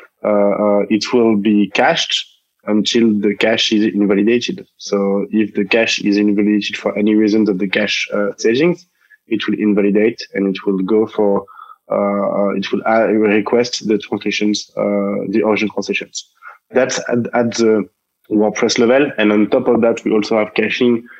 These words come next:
uh, uh, uh, on the A P I and, and on other, uh, points. So in the end, I mean,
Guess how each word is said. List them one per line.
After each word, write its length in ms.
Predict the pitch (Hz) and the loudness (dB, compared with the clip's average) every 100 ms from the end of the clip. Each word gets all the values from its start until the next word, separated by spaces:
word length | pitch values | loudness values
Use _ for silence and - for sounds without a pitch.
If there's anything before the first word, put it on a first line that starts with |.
| - - - | -20 -20 -4
uh, 40 | 107 | 0
uh, 520 | 107 104 113 110 104 | 0 0 0 0 0
uh, 540 | 120 - 113 110 - | 0 0 -2 -4 -2
on 180 | 113 113 | 0 2
the 180 | 110 107 | 2 2
A 40 | |
P 180 | 104 113 | 2 0
I 180 | 110 110 110 - | 2 2 0 0
and, 220 | 104 104 | 0 0
and 180 | 104 104 | -2 -2
on 180 | 107 107 | 0 0
other, 480 | 107 104 104 104 98 | 2 2 2 2 0
uh, 40 | |
points. 420 | - 117 131 - - - - - | 0 0 0 -4 -14 -18 -18 -14
So 300 | - 113 107 | 0 2 4
in 260 | 107 117 117 | 4 2 4
the 160 | 127 | 4
end, 360 | 127 127 131 127 _ _ _ _ _ 117 | 4 4 2 -2 _ _ _ _ _ 0
I 60 | |
mean, 300 | 113 107 104 | 2 2 -2